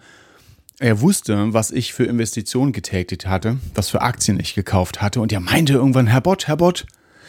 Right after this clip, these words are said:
Sie müssen sich ansehen, was mit Ihrer Aktie passiert.“ Ich raste aus. „Die schießt hier durch die Decke, kommen Sie mit, kommen Sie mit.“ Und ich bin hoch in sein Büro und er winkte grinsend unter seinen Schreibtisch und da stand ein kleiner Monitor mit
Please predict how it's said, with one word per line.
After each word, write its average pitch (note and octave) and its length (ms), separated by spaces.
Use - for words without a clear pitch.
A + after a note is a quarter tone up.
Sie D#3+ 200
müssen E3+ 400
sich C#3 240
ansehen, E3 420
was C3 160
mit D3 140
Ihrer C#3 260
Aktie F3+ 420
passiert.“ G#2 600
Ich E3 280
raste C#3 400
aus. G3 420
„Die C#3+ 120
schießt G#3+ 480
hier E3 160
durch D#3 200
die C#3 120
Decke, F3 300
kommen F#3 240
Sie D#3+ 100
mit, C#3+ 200
kommen E3+ 200
Sie D3 100
mit.“ B2 240
Und A2+ 100
ich G#2 100
bin B2 180
hoch F3 220
in D3 80
sein B2 220
Büro A#2+ 440
und B2+ 180
er A#2+ 300
winkte C3+ 560
grinsend C3+ 560
unter D3 320
seinen B2 340
Schreibtisch B2+ 600
und G#2+ 100
da G2 80
stand - 260
ein A2+ 60
kleiner A#2 360
Monitor A2 640
mit A2+ 280